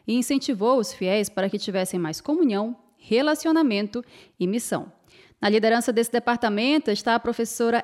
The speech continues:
Edeise Alcântara, ela que chegou no finalzinho desse quadriênio, tá aqui com a gente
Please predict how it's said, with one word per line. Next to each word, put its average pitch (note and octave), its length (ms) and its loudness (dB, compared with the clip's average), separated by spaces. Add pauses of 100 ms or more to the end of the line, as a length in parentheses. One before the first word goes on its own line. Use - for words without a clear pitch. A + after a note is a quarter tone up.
Edeise C#4+ 560 2
Alcântara, C#4 880 2
ela D#4 220 2
que D#4+ 100 0
chegou D4+ 300 0
no D4+ 100 4
finalzinho D4 580 2
desse C4+ 220 -2
quadriênio, A#3+ 720 0
tá A3+ 140 0
aqui A3+ 180 -4
com A#3 80 -2
a G#3+ 60 0
gente A3+ 360 -4